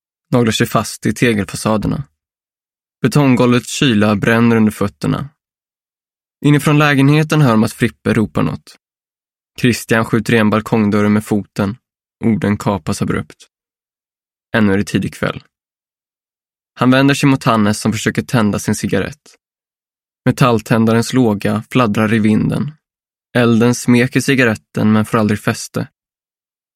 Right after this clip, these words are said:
Cigaretten förblir otänd ytterligare en stund, fastkilad mellan Hannes torra läppar.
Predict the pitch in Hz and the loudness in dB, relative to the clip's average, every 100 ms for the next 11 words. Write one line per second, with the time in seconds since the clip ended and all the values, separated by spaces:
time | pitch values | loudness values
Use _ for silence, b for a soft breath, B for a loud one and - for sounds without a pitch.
0 | _ _ _ _ _ _ - 135 143 156 | _ _ _ _ _ _ -2 2 2 0
1 | - 156 151 123 135 135 104 - - 147 | -2 0 2 4 4 2 0 -2 -4 -4
2 | - _ - 120 - 107 107 110 - 107 | -10 _ -6 -6 -4 -2 0 0 -2 -6
3 | 147 - _ _ _ _ _ - 123 - | -6 -14 _ _ _ _ _ -6 -6 -6
4 | - - 117 110 104 107 107 107 117 107 | -10 -2 0 2 0 0 0 0 -2 -2
5 | 101 - - 110 104 107 104 - 98 | -2 -6 -4 -2 -2 -4 -6 -6 -8